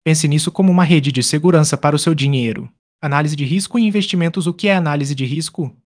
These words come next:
A análise de risco é como um mapa que te ajuda a entender os perigos que você pode enfrentar ao investir seu dinheiro.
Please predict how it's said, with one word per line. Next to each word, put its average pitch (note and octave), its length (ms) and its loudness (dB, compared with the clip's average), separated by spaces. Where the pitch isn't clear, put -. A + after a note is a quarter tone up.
A C3+ 120 0
análise D3 400 -2
de C#3+ 100 -4
risco C#3+ 400 -6
é F3+ 60 -2
como G#3+ 240 -6
um G3 40 0
mapa E3+ 300 -2
que G3 140 -4
te G3 100 -6
ajuda F#3 320 0
a F#3 40 2
entender E3+ 380 -2
os F#3 120 -2
perigos D3+ 420 -4
que F3 120 -8
você D#3 260 -6
pode G3+ 240 -4
enfrentar F#3+ 540 -2
ao F3+ 100 -2
investir F#3+ 480 -2
seu D#3 180 -6
dinheiro. C#3 560 -6